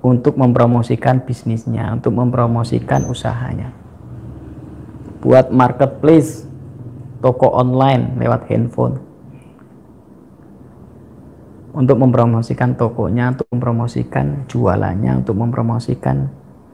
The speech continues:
dagangannya. Itu memang tahun ini masih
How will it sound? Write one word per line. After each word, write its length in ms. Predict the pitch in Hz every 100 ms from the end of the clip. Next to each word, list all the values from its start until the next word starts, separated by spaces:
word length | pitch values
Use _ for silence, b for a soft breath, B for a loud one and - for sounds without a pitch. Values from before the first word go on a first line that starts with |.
| _ - - -
dagangannya. 640 | - 107 - - 123 127 - - - - - B B B B - - - -
Itu 320 | 180 247 262
memang 420 | 233 285 202 233 254 - - _ - - _ _ - _ _ -
tahun 220 | 156 160
ini 180 | 165 226
masih 640 | 220 143 139 156 120 151